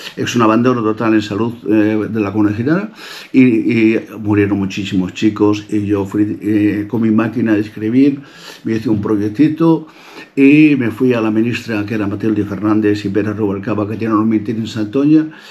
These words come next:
y allí me fui yo, muy jovencito, le dije, "Toma el proyecto, necesito financiación para crear un centro de rehabilitación para la gente gitana".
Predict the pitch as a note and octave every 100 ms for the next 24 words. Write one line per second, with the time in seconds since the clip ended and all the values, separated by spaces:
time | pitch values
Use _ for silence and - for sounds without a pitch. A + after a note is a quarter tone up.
0 | - - A#2 G#2+ C3+ D3+ C3+ C#3 C#3+ F#3
1 | D#3 G#2+ G#2+ A2 A2 A2+ A#2 C3+ C3 G2+
2 | G2+ G#2 G#2 A2+ G2 F2+ F#2+ G#2+ A#2+ -
3 | E3 F3 - - - - - G#2 B2+ B2+
4 | A2 A2 G#2+ G2 G2 A2+ A2 A#2+ A2 G2+
5 | G2+ G2 G2 G2 G2 B2 A2+ A2+ G2 A2+
6 | G2 F#2+ F#2+ F#2 F#2 G2 G#2 G2+ G2+ F#2+
7 | F#2 G#2+ G2+ F#2+ G2 G2+ F#2+